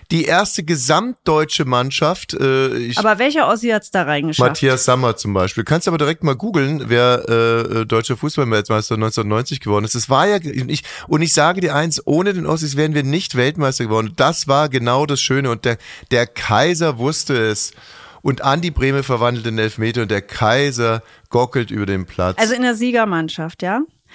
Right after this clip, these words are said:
Speaker 2: Franz Beckenbauer.
Speaker 1: Äh, Trainer,
Speaker 2: Ja.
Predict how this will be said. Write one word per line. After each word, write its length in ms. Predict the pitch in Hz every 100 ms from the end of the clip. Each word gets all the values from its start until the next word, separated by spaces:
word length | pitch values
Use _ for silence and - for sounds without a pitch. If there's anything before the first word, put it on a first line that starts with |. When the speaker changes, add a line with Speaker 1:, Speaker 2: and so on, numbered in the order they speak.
| - _
Speaker 2:
Franz 440 | - 208 233 277
Beckenbauer. 760 | - 208 254 247 247 262 311 392 _ _ _
Speaker 1:
Äh, 220 | 104 104 101
Trainer, 320 | - 139 139 123
Speaker 2:
Ja. 220 | 107